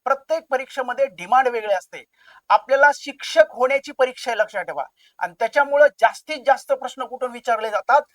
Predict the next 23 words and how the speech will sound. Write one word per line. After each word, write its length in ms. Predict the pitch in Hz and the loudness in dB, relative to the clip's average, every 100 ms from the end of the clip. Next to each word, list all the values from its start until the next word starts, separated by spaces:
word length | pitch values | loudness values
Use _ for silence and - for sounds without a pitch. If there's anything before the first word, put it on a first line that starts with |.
| _ _ | _ _
स्टेट 400 | - - 262 294 | -14 2 6 8
बोर्डातून 460 | 277 254 247 240 247 | 6 6 4 2 -4
विचारले 400 | 240 233 220 220 | -4 -2 -2 0
जातात. 280 | 208 208 190 | 0 0 -4
स्टेट 340 | - 233 254 | -6 0 0
बोर्डातून 480 | 247 247 247 247 262 | 2 4 4 2 -4
प्रश्न 340 | 247 247 - 262 | -10 -10 -8 -12
विचारण्याचा 580 | 240 254 247 254 247 277 - _ _ _ | -6 -2 -2 -2 0 -2 -2 _ _ _
म्हणजे 240 | 165 214 | -8 -4
कारण 480 | 254 - 196 240 302 | -4 0 2 4 4
काय 260 | 311 302 247 | 2 4 4
आहे? 120 | 240 254 _ _ _ - | 2 -2 _ _ _ 6
कारण 220 | 254 294 | 8 6
शिक्षकाची 580 | 294 - 311 277 269 262 | 0 -2 0 2 0 0
परीक्षा 380 | 247 202 - | -2 -2 -6
आहे. 120 | 165 135 _ | -8 -8 _
परीक्षा 320 | 220 247 - 277 | -8 -8 -2 -2
कुणासाठी 460 | 277 269 269 277 | 0 0 0 -4
घेतली 280 | 254 247 262 | -6 -10 -4
जाते? 280 | 262 294 285 | -4 0 -2
शिक्षकासाठी 640 | - - 277 - 254 254 | -4 -6 -2 -2 -2 -6
घेतली 280 | 247 240 254 | -8 -10 -6
जाते. 280 | 247 247 | -6 -6